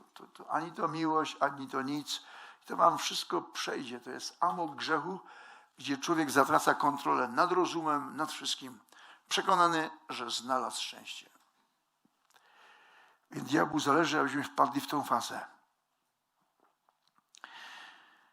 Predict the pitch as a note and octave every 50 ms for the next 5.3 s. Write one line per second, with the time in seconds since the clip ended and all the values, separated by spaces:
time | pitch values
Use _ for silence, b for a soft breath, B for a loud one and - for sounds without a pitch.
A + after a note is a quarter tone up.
0 | B B B _ _ _ _ _ _ _ _ _ _ _ _ _ _ _ _ -
1 | - C#3+ D3 C#3+ - - - D3 C3 B2+ C#3+ D3 C#3 E3 F3+ F#3 F3 D3+ C#3 A#2+
2 | B2+ A2 C3+ D#3+ F3 E3+ - - - A2+ B2 E3 E3+ D#3+ C3 - - A2+ A#2 C3+
3 | C#3 C3 C#3+ E3 F3+ F3+ F3+ E3+ - - _ _ _ _ _ _ _ _ _ _
4 | _ _ _ _ _ _ _ _ _ _ _ _ _ - B2 B2+ C3+ B2+ C#3+ D3+
5 | C#3+ D#3 D3+ D3+ D#3 D3